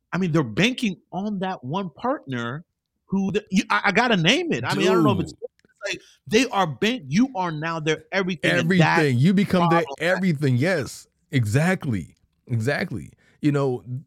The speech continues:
Speaker 2: that's one of the considerations you have to make also when you are moving, especially long distance, that the person that you're moving with has a life already in that place. Like you said, they may have a
Speaker 1: Yeah.
Speaker 2: support system, they have their friends, they have their job, and you are actually coming into their life, you're into their world.
Speaker 1: Right.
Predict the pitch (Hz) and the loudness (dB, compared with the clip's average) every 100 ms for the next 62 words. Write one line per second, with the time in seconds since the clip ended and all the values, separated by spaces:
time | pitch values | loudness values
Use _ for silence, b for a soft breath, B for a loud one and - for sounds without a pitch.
0 | - 165 226 165 151 135 127 139 120 143 | -4 -2 -2 0 2 2 4 2 2 2
1 | 127 127 123 120 110 104 107 110 101 113 | 2 2 2 -2 -2 -2 0 0 -2 -2
2 | 165 - 113 107 101 101 113 160 135 110 | -4 -2 -2 0 0 -2 -2 0 0 0
3 | 98 110 110 123 113 101 92 160 - 98 | 0 -2 -2 0 0 0 -2 -4 -4 -6
4 | 101 101 90 b b b - 107 185 202 | -2 -2 -4 b b b -6 0 2 2
5 | 156 123 113 139 208 123 110 107 _ b | 0 0 0 0 0 0 0 0 _ b
6 | b _ - 98 170 202 139 123 151 190 | b _ -10 0 2 2 2 2 0 0
7 | 131 104 104 104 113 117 110 98 - - | 0 2 2 0 0 0 0 -2 -6 -10
8 | - - 131 131 135 123 123 127 113 370 | -14 -6 -2 0 0 0 0 0 0 0
9 | 440 370 - 165 151 131 113 98 98 175 | 0 0 -2 -4 -2 0 0 -2 -4 -2
10 | 165 143 127 110 101 139 165 160 - B | -2 0 0 -2 -2 -2 -2 -6 -8 B
11 | B B - 120 127 208 208 165 156 165 | B B -4 0 2 2 2 0 -2 -4
12 | - 147 139 - 151 139 117 113 92 117 | -2 0 0 0 0 0 -2 -4 -2 0
13 | 147 139 90 60 123 117 113 113 123 104 | 0 0 -4 -8 -6 -4 -2 -2 -2 0
14 | 127 120 127 165 - 127 98 | 0 2 0 -2 -6 -10 -12